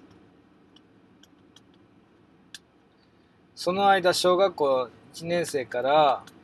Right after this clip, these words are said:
ね、三年生までどうしたらいいんですかっていう話なんですけど、一年遅れぐらいのやつやればいいんですよ、本当に。小学校一年生の時に、ね、二桁の足し算引き算できないとかって言ったら、もう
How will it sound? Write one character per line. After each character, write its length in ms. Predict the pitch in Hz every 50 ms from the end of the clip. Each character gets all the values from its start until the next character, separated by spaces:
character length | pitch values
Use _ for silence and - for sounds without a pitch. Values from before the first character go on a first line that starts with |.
| - 131
ね、 200 | 131 143 160 - _ _ _ _ - - _ _ _ _ _ _ _
三 300 | - - 147 147 156 170
年 180 | 175 175 160
生 140 | 143 147 135
ま 120 | 127 120 113
で 60 | 113
ど 140 | 117 127 143
う 80 | 151
し 80 | - -
た 80 | 185
ら 80 | 170 151
い 40 | 147
い 20 | 143
ん 20 |
で 100 | 135 123
す 100 | - -
か 100 | - 117
っ 40 | 110
て 140 | - 107 110
い 60 | 110
う 20 |
話 300 | - 120 131 131 - 139 147
な 60 | 127
ん 60 | 117
で 60 | 107
す 80 | - -
け 80 | 120
ど、 300 | 113 135 135 131 113 - - - - - _ _ _ _ - - - - - _ - - _ _ - - - - _ _ -
一 240 | 156 - - 240 254
年 300 | 277 285 285 294 285 285
遅 180 | 269 - 269
れ 140 | 262 269 262
ぐ 100 | 247 254
ら 100 | 233 165
い 40 | 139
の 60 | 127
や 80 | 120 -
つ 120 | - 120
や 80 | 117 131
れ 120 | 185 214
ば 120 | 180 143
い 40 | 143
い 20 | 165
ん 140 | - -
で 100 | - 120
す 80 | 113 -
よ、 80 | - - - - - 123
本 200 | 117 110 107 -
当 120 | - 104
に。 120 | 101 - - - _ _ _ _ _ _ _ _ _ _ _
小 300 | - - - 143 156 170
学 160 | 202 196 -
校 140 | - 143 135
一 120 | 127 - -
年 180 | 196 214 190
生 120 | - 151 131
の 60 | 123
時 180 | 123 - 117
に、 320 | 123 143 156 151 135 110 - - - - - - - - _ - 135
ね、 160 | 143 156 - - - -
二 200 | - - 180 190
桁 200 | 185 160 147 127
の 80 | 123 -
足 200 | 131 120 120 147
し 40 | 147
算 140 | 147 131 120
引 80 | -
き 100 | - 143
算 160 | 139 131 117 107
で 120 | 110 117
き 100 | 135 170
な 120 | 185 170
い 40 | 135
と 80 | 123 110
か 80 | 113
っ 40 | 110
て 40 | -
言 40 | -
っ 20 | 120
た 60 | 117
ら、 100 | 117 117
も 140 | 120 113
う 40 | 107